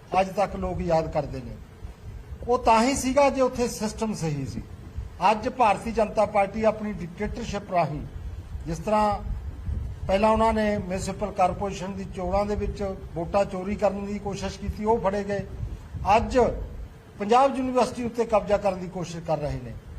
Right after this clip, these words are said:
ਕਿਉਂਕਿ ਪੰਜਾਬ ਯੂਨੀਵਰਸਿਟੀ ਦਾ ਸਾਰਾ ਖਰਚਾ ਪੰਜਾਬ ਸਰਕਾਰ ਵੱਲੋਂ ਦਿੱਤਾ ਜਾਂਦਾ ਹੈ। ਪਹਿਲਾਂ ਉਹਨਾਂ ਨੇ ਕਿਹਾ ਸੀ ਹਰਿਆਣੇ ਨੂੰ ਨਾਲ ਰਲਾ ਲਓ,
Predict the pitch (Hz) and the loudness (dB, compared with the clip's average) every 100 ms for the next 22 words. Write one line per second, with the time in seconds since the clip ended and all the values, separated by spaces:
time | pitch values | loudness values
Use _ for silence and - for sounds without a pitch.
0 | - - - 226 247 269 269 226 208 214 | -12 -12 0 2 4 4 2 2 6 8
1 | 240 233 226 226 240 220 - 233 247 226 | 8 4 0 2 2 0 -4 4 4 4
2 | 180 208 254 254 254 190 - 240 185 - | 2 4 6 4 2 -2 4 4 4 2
3 | - - - 190 185 208 220 208 196 202 | -12 -16 -12 -4 4 4 4 -2 2 4
4 | 202 202 202 - 165 175 156 143 127 110 | 4 2 0 0 0 0 0 -2 -6 -10
5 | - - - - - - - 185 220 240 | -14 -16 -16 -18 -20 -18 -2 2 6 6
6 | 247 247 240 240 240 254 196 196 196 208 | 6 2 4 4 4 2 2 6 6 4
7 | 233 240 233 214 214 208 190 175 147 | 2 4 6 6 6 6 6 4 0